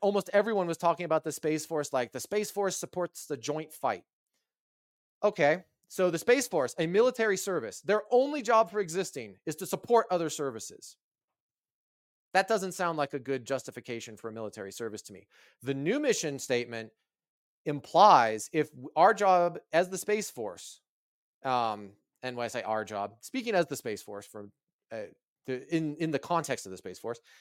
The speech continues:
if the Space Force's job is to protect into and from, that implies that there is a mission there that is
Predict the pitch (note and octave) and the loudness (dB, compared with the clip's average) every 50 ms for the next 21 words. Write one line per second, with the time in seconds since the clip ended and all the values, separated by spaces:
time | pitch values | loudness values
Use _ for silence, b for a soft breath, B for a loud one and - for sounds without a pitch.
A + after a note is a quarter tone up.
0 | b b b - C#4 D4 C#4 C#4 B3+ - B3 A#3+ A#3 - A#3 A3+ A3 G3+ G#3 G3 | b b b 4 4 4 6 4 4 10 10 10 10 10 6 6 6 6 4 0
1 | D3+ D3+ F3+ F3 D#3 A2+ E2+ E2+ - _ _ _ _ _ _ _ _ _ - F#3 | 2 6 8 10 10 8 6 2 -8 _ _ _ _ _ _ _ _ _ 2 4
2 | F#3 F#3+ F3+ - - - - F#3 E3+ E3+ D#3+ E3 _ - D#3 - - G3 G#3 A3 | 6 6 6 4 -2 -6 -4 -2 0 -2 -2 -4 _ -6 -6 -2 2 4 4 4
3 | - _ _ _ - G#3 A3 A3+ A#3 - G#3+ A3 G#3+ G3+ F#3+ E3+ - - G#3+ F#3+ | 2 _ _ _ 0 0 0 0 -2 -2 -2 0 0 0 -2 -2 -2 2 4 4
4 | C3 G2 F#2+ F#2 _ _ _ _ _ _ _ _ _ _ _ _ - D#3 F#3+ A3 | 4 2 0 -10 _ _ _ _ _ _ _ _ _ _ _ _ -2 -2 -2 -2
5 | A3+ G#3 - G#3 G#3 G#3 G#3 F#3 E3 D3+ G3 G3 F#3+ F#3 E3+ E3 D#3 D#3 E3+ G#3 | -6 -2 4 6 8 8 6 4 2 -2 0 2 2 2 2 0 -2 -2 -4 -4
6 | A3+ - - G3+ E3+ D3 C3 B2 A#2 G#2 G#2 B2+ B2 C3+ | -4 -4 -4 -4 -4 -2 -2 0 0 0 -2 -2 -4 -4